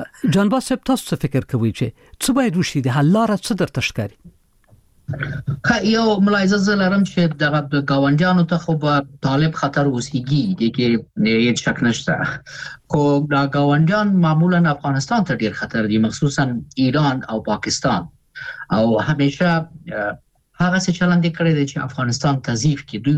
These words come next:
Speaker 2: تر اوسه پورې هم افغانستان سره هدف می طالب نه دی. طالب به خپله، آه، معامله لري ایران سره، پاکستان سره، هغه جدا بحث دی. اما دغه دوه ګاونډیو همیشه کوشش کړی او کار یې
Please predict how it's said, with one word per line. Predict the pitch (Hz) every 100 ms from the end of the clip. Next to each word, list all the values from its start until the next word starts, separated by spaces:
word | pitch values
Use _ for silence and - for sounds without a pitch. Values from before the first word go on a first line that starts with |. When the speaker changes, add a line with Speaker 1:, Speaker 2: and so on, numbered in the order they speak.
| 151 -
Speaker 2:
تر | 139
اوسه | 156 156 151
پورې | - 143 139
هم | 180 170 131
افغانستان | - 120 117 - 165 147
سره | 110 98
هدف | 110 135 -
می | 123 -
طالب | 113 131 127
نه | 127
دی. | 98 - - -
طالب | 123 123 151 131
به |
خپله، | - 156 131 127 - - -
آه، | 107 110
معامله | 117 120 127 165
لري | 143 135 139 -
ایران | 135 135 143
سره، | - 127
پاکستان | 120 117 - 156 160
سره، | 143 107 131 _ - - -
هغه | 110 123
جدا | 120 135
بحث | - 110 -
دی. | 98 95 - -
اما | 123 123
دغه | 131 165 185
دوه | 175 185 175
ګاونډیو | 160 151 156 156 147
همیشه | 127 135 208
کوشش | 190 170 147 139 -
کړی | 113 107
او | 101 123
کار | 120
یې | 101